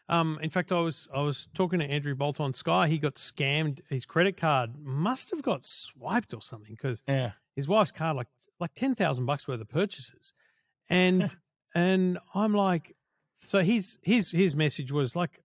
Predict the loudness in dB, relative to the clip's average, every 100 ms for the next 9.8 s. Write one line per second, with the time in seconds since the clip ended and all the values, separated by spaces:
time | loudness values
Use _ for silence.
0 | _ 0 0 0 -4 0 2 0 -2 -4
1 | 0 0 0 -2 -2 -2 0 2 2 2
2 | 0 0 0 0 -2 -2 -2 -2 -4 -8
3 | -6 -4 -2 0 0 2 0 0 -2 -2
4 | -2 -2 -4 _ _ _ _ _ _ -2
5 | 2 4 4 4 4 4 4 0 -2 0
6 | 2 2 2 0 -2 0 0 2 0 -2
7 | -4 -2 0 -2 0 2 2 0 -2 0
8 | 0 2 0 0 -2 -2 0 0 -2 -4
9 | -6 -4 -2 -2 -2 0 0 -2